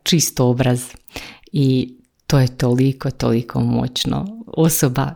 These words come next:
koja tako ide kroz život, a, uvijek ide kroz život,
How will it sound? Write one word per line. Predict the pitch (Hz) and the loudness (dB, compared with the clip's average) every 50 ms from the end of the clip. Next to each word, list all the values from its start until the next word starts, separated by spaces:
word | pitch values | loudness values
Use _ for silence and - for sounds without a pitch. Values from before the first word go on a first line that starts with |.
| - - | -10 -8
koja | - 131 135 135 | -4 -2 -2 -2
tako | - - - 135 131 135 131 - - - 165 139 - | -2 -4 -4 -2 0 0 -2 -2 0 0 0 2 2
ide | 139 139 143 147 | 2 2 2 0
kroz | 151 - - 127 120 | -2 0 0 0 0
život, | 120 113 127 120 127 147 151 151 - - - - - - - - - - - - - - - - - | 2 0 0 2 2 2 0 0 -4 -18 -18 -16 -16 -16 -16 -16 -18 -20 -20 -20 -20 -20 -16 -8 -4
a, | 139 135 131 - | -2 -2 -2 0
uvijek | 139 131 127 127 117 - - 135 | 0 0 0 -2 -4 -4 -2 -4
ide | 123 123 - 127 120 - | -4 -2 -2 -6 -6 -4
kroz | - 123 117 113 | -4 -4 -2 0
život, | 123 120 120 127 123 123 - | 0 2 2 2 0 -2 -6